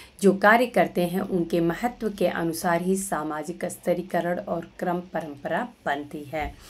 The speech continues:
डेविस और मोर आखिर में इस बारे में क्या कहते हैं, इसके बारे में हम लोग समझते हैं, क्योंकि जब भी सामाजिक स्तरीकरण के प्रकार्यात्मक नज़रिए की या प्रकार्यात्मक सिद्धांत की बात आती है,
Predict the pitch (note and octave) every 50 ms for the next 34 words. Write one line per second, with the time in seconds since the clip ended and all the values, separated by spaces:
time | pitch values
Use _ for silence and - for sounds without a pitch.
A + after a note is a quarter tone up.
0 | - - - - - - - - - - F#3+ F#3 C4+ D4 D#4+ E4+ F#4 F4+ - -
1 | B3 A#3 A3+ G#3 G3 F#3 F3+ F#3 G3+ A#3+ C#4+ D#4 D#4 A#3+ - - - - - F#3
2 | F3+ F3 F3+ - - A3 A3 G#3+ A3 A3+ A3+ - - G3 F#3+ - - E3+ D#3+ D#3+
3 | F3 F3+ F#3+ F#3 F#3+ - - F3+ E3+ E3+ - F3+ D#3+ - - F#3 F3+ F3 - G3+
4 | G3 G3 - - G3 F#3+ F#3+ - - G3+ G3 D3+ D3+ E3 F3 F3 E3+ F3 F3+ F3
5 | F#3 F#3+ - F3+ F3 F3 F3 - A#3 A#3 A3 G#3+ - A3 G3+ G3 B3+ A#3 G3 G3
6 | - A3 G#3 G3+ G3 A#3+ B3 C4 C4+ C4+ - - - - - - - - - -
7 | - - A3+ F#3 F3+ F#3 F#3+ G3+ A3+ A3+ B3 D4 D4 - - - - F#3+ - -
8 | A3 G3+ G3 G3 G3 G#3+ G3+ G3 G#3+ A3 A3 - B3 A#3+ A#3 A#3 - - G3 G3
9 | G3 G3 F3 F3 E3+ E3 E3 F3 F#3+ G#3+ A3+ A#3 A#3 - - C4 C4 C#4+ D4 D4
10 | - - - - - _ - G3+ F#3 F3 F3+ G3 F#3+ F#3 F#3 F#3+ F#3+ G3 G3 G3+
11 | G3+ F#3+ F3+ F#3+ - E3 - F3 D#3+ E3 E3+ F3 F#3 F#3 A#3+ A#3+ - - - F3+
12 | - - - F#3+ F#3+ F#3+ - F3 F#3+ F3 D#3+ D#3+ - E3 D#3+ D#3+ G3+ G3 G3 G#3+
13 | A#3